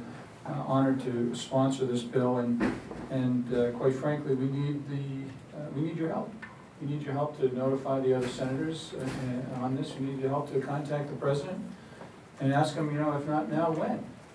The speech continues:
And when can we take some of the low-hanging fruit, which this, I consider this low-hanging fruit, is pretty easy to do, uh, to start the discussion, because right now there's no energy policy on either side of the aisle from the administration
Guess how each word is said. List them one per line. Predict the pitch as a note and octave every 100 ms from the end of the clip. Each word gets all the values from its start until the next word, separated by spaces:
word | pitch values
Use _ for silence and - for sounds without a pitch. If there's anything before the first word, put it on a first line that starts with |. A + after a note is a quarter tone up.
| -
And | C3+
when | C3+ -
can | F3+
we | E3+ F3+
take | F#3
some | E3+ D3+
of |
the | C3
low-hanging | B2+ D#3+ D#3+ E3+ D#3+ C3+
fruit, | - G#3 - -
which | D3 -
this, | D#3+ E3 E3+
I | D#3+
consider | - - C3+
this | C3 -
low-hanging | C3 C3+ C3+
fruit, | B2+ - E3 -
is | - - - - -
pretty | F3+ D#3+
easy | G3 C3+
to | A2
do, | C3 - - - - - - -
uh, | C#3+ C#3+ D3
to | D3+
start | C3 E3+ F#3 F#3+
the | F3
discussion, | - E3 E3 - G3+ G#3+ C#3 G#2+
because | - D#3 C#3
right | D#3+ F3+
now | F3+
there's | D3 D3+
no | F3 F3+
energy | - - C#3
policy | - B2+ C3 - D#3+ D#3
on | B2+ C#3
either | F3
side | - D#3 D#3+
of | C#3+
the |
aisle | A#2 B2 C#3
from | C3+ B2
the | A#2+
administration | A2+ B2 - - C3+ C#3 D#3+